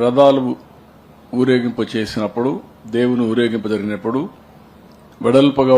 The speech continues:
ఉండాలని రోడ్లన్నీ వెడల్పు చేశాం, రింగ్ రోడ్డు ఒకటి వేసాం, అదే సమయంలో ఈ రోప్వే తీసుకొచ్చాం. ఇవన్నీ తీసుకొని ఏడు కిలోమీటర్ రింగ్ రోడ్ చేశాం.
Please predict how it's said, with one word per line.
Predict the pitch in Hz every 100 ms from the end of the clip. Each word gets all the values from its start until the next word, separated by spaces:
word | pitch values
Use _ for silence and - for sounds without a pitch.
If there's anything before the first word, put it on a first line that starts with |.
| 120
ఉండాలని | 113 113 113 104
రోడ్లన్నీ | 107 107 117 113 110
వెడల్పు | 104 101 98
చేశాం, | 101 - 113 110 123 - - - - - - - - - - - 101 104
రింగ్ | 123 135 139
రోడ్డు | 135 131 110
ఒకటి | 98 104
వేసాం, | 101 - 107 107 - - - - - - - - - - - - - - - -
అదే | 123 143 135
సమయంలో | 135 135 127 123
ఈ | 117
రోప్వే | 120 123 131 123 107
తీసుకొచ్చాం. | 104 - 101 - 110 107 - - - - - - - - - - - - - - - - 120
ఇవన్నీ | 127 143 165 165
తీసుకొని | 160 156 147 143 127 113 127
ఏడు | 131 131
కిలోమీటర్ | 131 139 131 120
రింగ్ | 120
రోడ్ | 117 107
చేశాం. | 110 101 117